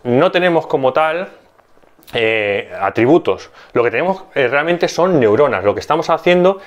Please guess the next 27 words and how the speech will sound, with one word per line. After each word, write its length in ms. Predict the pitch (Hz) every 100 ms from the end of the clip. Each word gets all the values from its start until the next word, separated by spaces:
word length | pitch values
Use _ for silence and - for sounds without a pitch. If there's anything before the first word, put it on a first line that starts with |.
| - -
es 260 | 151 147 -
anulando, 640 | 107 107 104 202 196 190
¿vale? 160 | 165 175
Como 180 | 110 107
digo 200 | 143 156
yo 60 |
aquí, 300 | 147 175 190 - -
anulando 720 | - 117 117 185 196 185 208 - -
ciertas 400 | - 160 - 175
neuronas, 640 | 123 104 120 90 87 - -
¿vale? 260 | 110 151 185 - -
Lo 140 | 117 117
que 60 |
ocurre 280 | 120 208 202
aquí 300 | 196 220 214
es 160 | 170 160
que 300 | - 98 -
cuando 440 | - 120 110 113 113
en 80 | 151
un 60 |
momento 280 | 208 208 202
dado 140 | 196
este 300 | 185 180 180
lambda 320 | 175 185 123 98
es 140 | 139
muy 240 | 151 170 190
alto, 440 | 208 196 165 180